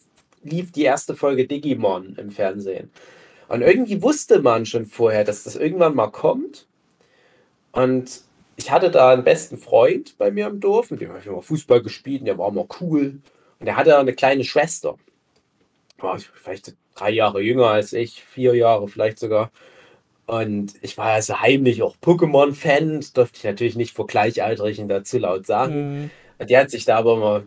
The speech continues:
Speaker 1: immer mit mir drüber unterhalten. <laughs> Das war ein bisschen peinlich vor dem, vor ihrem coolen Bruder und meinem coolen Freund, wenn du dann mit Pokémon anfängst. Mit der hab ich aber mal, mal heimlich dann schon so über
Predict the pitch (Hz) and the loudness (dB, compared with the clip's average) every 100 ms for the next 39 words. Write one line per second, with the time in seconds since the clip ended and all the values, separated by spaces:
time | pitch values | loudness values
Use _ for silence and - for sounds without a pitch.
0 | 127 127 123 120 113 107 104 131 127 127 | -8 -6 -4 -2 -2 -2 -2 -2 0 0
1 | 113 104 92 107 131 135 113 - 165 104 | 0 0 0 4 4 4 -2 0 0 -2
2 | - - - 117 107 101 104 98 - 101 | -12 -16 -2 0 0 -2 -10 -10 -8 -4
3 | 127 113 - 107 104 101 - _ _ _ | -2 -4 -4 -4 -4 -8 -14 _ _ _
4 | - 160 143 135 127 160 151 131 - 151 | -10 0 0 0 -4 2 4 4 -2 -4
5 | 156 147 120 117 131 139 139 127 127 - | 2 4 4 2 0 -2 -6 -6 -6 0
6 | 127 131 123 107 117 107 104 135 131 135 | 4 4 2 -2 -4 -4 -10 -10 -8 -4
7 | 120 113 110 110 120 120 - - - - | -4 -2 -8 -6 -6 -8 -14 -20 -20 -16
8 | 107 135 247 185 185 185 196 185 180 180 | -4 -2 0 2 2 4 0 0 -2 -2
9 | 170 226 208 - 170 165 156 151 135 | -2 -2 -2 -2 -2 -2 -2 0 -2